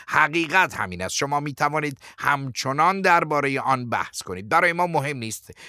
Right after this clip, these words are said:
ولی تا چند سال دیگر این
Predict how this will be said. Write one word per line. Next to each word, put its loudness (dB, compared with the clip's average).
ولی -2
تا 2
چند 0
سال 0
دیگر 0
این -2